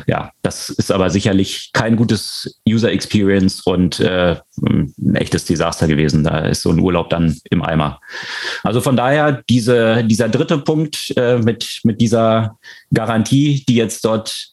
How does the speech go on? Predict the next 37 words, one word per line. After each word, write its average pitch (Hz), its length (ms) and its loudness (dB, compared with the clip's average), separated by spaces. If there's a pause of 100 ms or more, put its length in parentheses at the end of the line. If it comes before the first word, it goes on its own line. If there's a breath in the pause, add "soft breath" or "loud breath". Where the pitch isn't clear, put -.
(120)
Airbnb 107 580 2
auch, 104 300 -2
äh, 113 40 0
ausstellt, 98 840 -2
definitiv 98 800 0
ein 90 240 -2
echter 98 300 -2
Vorteil, 90 720 0
äh, 82 220 2
den 90 160 0
man 85 320 2
gegen 85 360 2
Wettbewerber 80 420 -2
noch 78 180 -4
hat. - 220 -8 (1080)
Ja, 139 160 0
ansonsten 135 380 2
gab's 143 220 -2
aber 127 180 0
auch 131 300 -2
News, 123 540 0
die, 127 480 2
äh, 117 680 2
nicht - 560 -4 (140)
die 127 80 2
Lancierung 117 540 2
eines 107 260 0
neuen 107 220 2
Produktes 120 440 -2
oder 98 160 0
Services 110 480 0
betreffen, 110 460 -2
sondern 110 320 2
eher 101 100 2
das 101 140 0
Gegenteil, 104 400 0
oder? 139 220 0